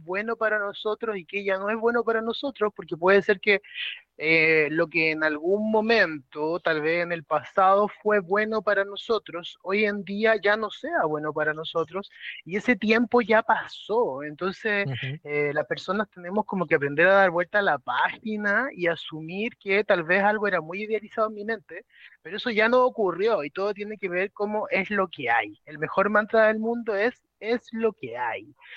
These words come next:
Speaker 2: Ujú.
Speaker 1: porque tengo que trabajar en base a eso y no ir a buscar nada de que podría, no debería, si podría. No, es lo que hay y no saco nada con evadirme porque esto es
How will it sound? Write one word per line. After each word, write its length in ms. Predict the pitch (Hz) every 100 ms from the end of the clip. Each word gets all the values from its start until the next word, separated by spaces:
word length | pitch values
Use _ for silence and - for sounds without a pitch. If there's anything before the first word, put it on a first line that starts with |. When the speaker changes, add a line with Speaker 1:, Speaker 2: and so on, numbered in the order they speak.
| -
Speaker 2:
Ujú. 120 | 156
Speaker 1:
porque 640 | 123 143 170 165 165 160 -
tengo 180 | 208 220
que 120 | 226
trabajar 380 | 196 180 180 214
en 140 | 208 185
base 360 | 202 226 -
a 160 | 220 160
eso 500 | 180 226 - - 277 -
y 100 | 175
no 100 | 208
ir 80 |
a 40 | 247
buscar 340 | 208 - 226 147
nada 540 | 151 151 170 190 190
de 160 | 175 151
que 100 | 156
podría, 540 | 139 143 165 196 190
no 120 | 180
debería, 600 | 151 123 123 156 180 175 -
si 80 | 139
podría. 480 | 120 113 151 185 185 - -
No, 240 | 135 120 - -
es 200 | 175 196
lo 140 | 202
que 220 | 196 147
hay 360 | 160 185 233 294
y 100 | 165
no 100 | 156
saco 240 | 151 180 160
nada 240 | 165 185
con 160 | 196 202
evadirme 600 | 202 190 208 220 247 247
porque 340 | - - 151
esto 340 | 185 - 113 -
es 140 | 190